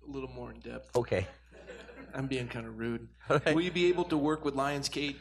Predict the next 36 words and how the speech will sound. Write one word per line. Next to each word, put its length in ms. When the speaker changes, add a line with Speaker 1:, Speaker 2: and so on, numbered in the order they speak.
Speaker 1:
Lionsgate 480
again 460
based 280
on 80
the 60
relationships 600
you've 180
established 640
with 120
the 60
Shack? 460
This 160
is 80
a 60
cool 240
one. 160
I, 200
I'm, 100
these 180
Speaker 2:
I, 200
Speaker 1:
questions 340
are 40
great, 280
by 80
the 40
way, 80
Speaker 2:
I, 120
Speaker 1:
but 160
Speaker 2:
I, 160
I 120
think 280
so. 420
Um, 440
they, 220
they 220
were, 480